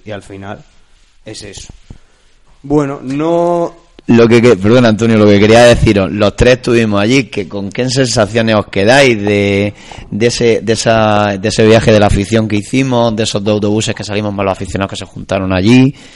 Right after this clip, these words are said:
Speaker 2: de
Speaker 1: Para
Speaker 2: que ese
Speaker 1: mí,
Speaker 2: ambiente se generó.
Speaker 1: para mí siempre es un placer viajar con la afición porque es un magnífico lugar para encontrar, para conocer gente, para pasarlo bien, para pasar un buen día en, en compañía. Yo fui con mucha ilusión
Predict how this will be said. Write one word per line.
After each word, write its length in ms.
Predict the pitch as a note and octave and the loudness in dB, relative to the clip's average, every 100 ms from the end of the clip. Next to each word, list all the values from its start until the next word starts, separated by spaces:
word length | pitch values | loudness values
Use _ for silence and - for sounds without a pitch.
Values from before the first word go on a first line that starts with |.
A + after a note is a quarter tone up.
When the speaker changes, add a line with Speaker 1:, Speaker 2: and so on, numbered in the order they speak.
| _ _ _ | _ _ _
Speaker 2:
de 100 | - | -6
Speaker 1:
Para 120 | B2+ B2 | -2 0
Speaker 2:
que 40 | |
ese 100 | A#2+ | 0
Speaker 1:
mí, 80 | C#3+ | 2
Speaker 2:
ambiente 240 | E3 F#3 | 2 2
se 140 | A2 G#2 | 0 -2
generó. 500 | G#2 G2+ A#2+ C3+ - _ | 0 4 4 4 0 _
Speaker 1:
para 240 | - C3 C3 | -4 -2 0
mí 100 | D3+ | 0
siempre 300 | D3+ C3+ D3+ | 0 -4 -6
es 60 | C#3 | -6
un 60 | |
placer 380 | B2 B2+ C#3 C3 | -8 -6 -6 -8
viajar 440 | G#2 A2+ A2 A#2+ | -8 -10 -8 -10
con 120 | A2+ A2+ | -8 -10
la 60 | |
afición 360 | A2 G#2 B2+ B2 | -10 -8 -6 -6
porque 600 | - F#2+ G2+ F#2+ F2+ - _ _ _ _ | -10 -12 -14 -14 -16 -20 _ _ _ _
es 160 | B2 | -10
un 460 | B2 A#2+ A#2+ A#2 A2+ | -8 -6 -8 -12 -14
magnífico 460 | A2+ A2+ B2+ B2 A#2+ | -12 -8 -8 -6 -6
lugar 240 | A#2 A#2+ | -6 -8
para 140 | A2+ G#2 | -10 -12
encontrar, 400 | G#2+ G2 G#2 G#2 - | -14 -14 -16 -18 -20
para 180 | G#2 | -18
conocer 300 | G2 G#2 A2+ | -18 -18 -16
gente, 380 | A#2+ C3 B2+ B2+ - _ _ | -12 -12 -10 -14 -16 _ _
para 200 | G#2+ A2 | -8 -8
pasarlo 400 | A2 B2 C3+ B2+ | -8 -6 -4 -2
bien, 240 | B2+ C#3+ | 0 -2
para 180 | C3+ A2 | -4 -10
pasar 260 | G#2+ G#2+ B2 | -12 -10 -10
un 140 | A#2+ | -8
buen 220 | A#2+ A#2 A#2 | -6 -6 -6
día 380 | B2 A#2 A2 | -6 -6 -8
en, 200 | G#2+ G2+ - | -12 -14 -18
en 100 | A2 | -14
compañía. 580 | B2+ A#2+ B2 B2+ C#3 D3+ _ _ _ _ _ _ _ | -12 -10 -10 -8 -10 -12 _ _ _ _ _ _ _
Yo 440 | - A2+ C3+ C3+ C3 | -14 -8 -6 -4 -6
fui 200 | C#3+ C3+ | -10 -12
con 140 | C3 | -12
mucha 220 | C3 B2+ C#3 | -12 -10 -10
ilusión 480 | C#3 C#3 E3+ G3+ | -10 -10 -10 -12